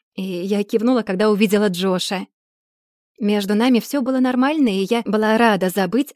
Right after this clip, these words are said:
о драме прошлых месяцев. В центре зала стояли мои родители и родители Лиама, разговаривающие между собой. Я прижала руку к груди, а моя улыбка стала ещё шире.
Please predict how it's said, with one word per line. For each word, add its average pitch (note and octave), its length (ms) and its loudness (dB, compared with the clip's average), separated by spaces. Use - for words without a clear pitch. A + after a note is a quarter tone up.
о A#3 140 0
драме G3+ 320 -2
прошлых G3 440 -6
месяцев. G#3 640 -4
В - 60 -20
центре A3+ 500 2
зала G#3 480 -2
стояли G3 800 -2
мои G#3+ 420 2
родители G3+ 580 0
и G#3+ 220 -2
родители A3+ 600 0
Лиама, F#3+ 480 0
разговаривающие G3 920 -4
между G3+ 380 -4
собой. G#3 460 -6
Я A3 180 -2
прижала A3 440 -4
руку A3+ 320 0
к G#3 140 -6
груди, A#3 440 0
а B3+ 80 0
моя A3 320 0
улыбка C4 380 -4
стала D4 260 -6
ещё B3 480 -2
шире. G#3+ 460 0